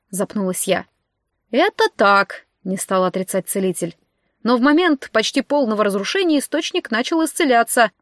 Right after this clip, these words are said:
Сейчас». «Наиса!» — перебил Ордена истошный крик ранее упомянутой Наэллы, ворвавшейся в лазарет.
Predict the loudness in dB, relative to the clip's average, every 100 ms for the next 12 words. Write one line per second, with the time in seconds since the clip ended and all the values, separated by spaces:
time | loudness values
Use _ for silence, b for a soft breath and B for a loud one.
0 | _ 0 0 2 0 -2 -10 _ B B
1 | 2 4 6 6 4 4 4 4 4 -2
2 | _ _ _ -4 -2 0 0 0 0 2
3 | 2 2 0 -2 -2 -2 -2 0 0 0
4 | -2 0 2 4 4 2 0 0 -2 0
5 | 0 2 2 2 2 0 0 0 -2 -2
6 | -4 -2 -2 0 0 -2 -8